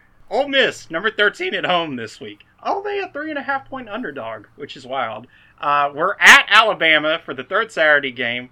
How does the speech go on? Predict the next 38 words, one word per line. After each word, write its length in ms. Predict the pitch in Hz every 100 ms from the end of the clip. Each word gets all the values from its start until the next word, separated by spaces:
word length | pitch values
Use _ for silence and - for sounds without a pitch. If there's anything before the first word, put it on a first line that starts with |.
| _
which 160 | 135
is 80 | 131
actually 320 | 131 131 139
the 60 | 110
fourth 260 | - 143 135
Saturday. 520 | 117 110 110 113 117
It's 80 | -
been 160 | - 175
like 180 | 131 120
that 200 | 120 -
for 160 | 113
a 60 | 113
while. 480 | 131 156 156 147 - - - _
Then 520 | 160 294 339 330 294
we 120 | 185 233
go 320 | 220 254 240
to 360 | - - 254
number 300 | 247 233 220
eleven 360 | 202 190 185 175
Kentucky. 720 | 160 127 170 175 190 175 175 _ _ _
Uh, 360 | - 135 127 123 -
Kentucky, 640 | - 320 311 262 247 220 _ _ _
undefeated, 520 | - 214 202 202 196 190
playing 300 | 170 165 156
well. 340 | 143 143 135 - -
I 120 | 175
actually 260 | 262 - 269
think 340 | 214 - -
that 280 | - 139 131 _ _
that's 180 | 151 156
probably 420 | - 139 143 147
our 100 | 135
best 360 | 117 123 123 -
chance 260 | 135 127 123
for 180 | 147
an 120 | 107 135
upset 420 | 127 - 143 147
win. 360 | 147 156 170